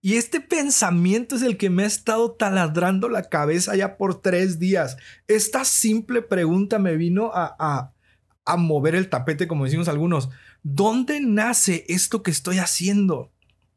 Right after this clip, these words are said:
¿Dónde nace esto que estoy diciendo? ¿Dónde nace este impulso que tengo? ¿Nace de la carne o nace del Espíritu? Posiblemente te pasa como a mí, que muchas veces actúas y después te preguntas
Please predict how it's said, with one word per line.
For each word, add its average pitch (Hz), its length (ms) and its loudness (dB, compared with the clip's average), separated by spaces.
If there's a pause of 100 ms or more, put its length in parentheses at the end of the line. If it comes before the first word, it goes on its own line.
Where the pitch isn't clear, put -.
(120)
¿Dónde 208 440 0
nace 190 600 0
esto 196 300 -4
que 170 80 -4
estoy 160 380 -2
diciendo? 165 760 -2 (340)
¿Dónde 202 460 0
nace 190 600 0
este 175 260 0
impulso 208 920 0
que 180 100 -6
tengo? 175 540 -2 (240)
¿Nace 147 500 2
de 175 100 0
la 127 240 -4
carne 196 680 0
o 160 140 2
nace 165 540 0
del 160 160 -2
Espíritu? 131 760 -4 (1000)
Posiblemente 196 640 0
te 180 100 -2
pasa 147 320 -2
como 151 220 0
a 120 60 2
mí, 147 340 -2 (560)
que 131 240 2
muchas 139 340 0
veces 165 280 0
actúas 151 500 0
y 147 80 0
después 131 380 0
te 170 80 -2
preguntas 160 760 -2